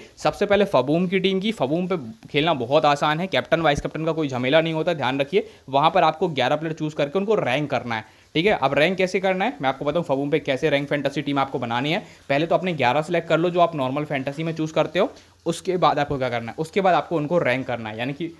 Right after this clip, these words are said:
सबसे ऊपर आप रखो उस प्लेयर को जिस, जो आपको लगता है सबसे ज़्यादा पॉइंट देगा, ठीक है, तो उसको डबल पॉइंट मिलेंगे। जो आप रैंक वन पे प्लेयर रखोगे उसको डबल पॉइंट मिलेंगे।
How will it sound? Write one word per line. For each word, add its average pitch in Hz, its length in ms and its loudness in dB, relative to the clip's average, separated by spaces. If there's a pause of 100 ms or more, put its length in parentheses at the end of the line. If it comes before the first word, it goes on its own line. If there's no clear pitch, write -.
(200)
सबसे 156 280 -4
ऊपर 165 280 0
आप 160 160 2
रखो 170 180 0
उस 160 120 -2
प्लेयर 165 200 0
को 180 120 -2
जिस, 165 140 -6 (120)
जो 147 140 -4
आपको 147 240 4
लगता 143 200 0
है 160 40 0
सबसे 160 260 -4
ज़्यादा 135 220 4
पॉइंट 135 320 -4
देगा, 113 220 -4
ठीक 139 220 -6
है, 180 60 0
तो 175 80 -4
उसको 170 160 -2
डबल 156 240 2
पॉइंट 147 240 -2
मिलेंगे। 113 300 -6 (300)
जो 139 80 2
आप 151 160 4
रैंक 143 240 -2
वन 165 160 -2
पे 160 100 -2
प्लेयर 156 200 0
रखोगे 147 280 -2
उसको 165 180 0
डबल 127 240 -2
पॉइंट 156 260 -4
मिलेंगे। 165 320 0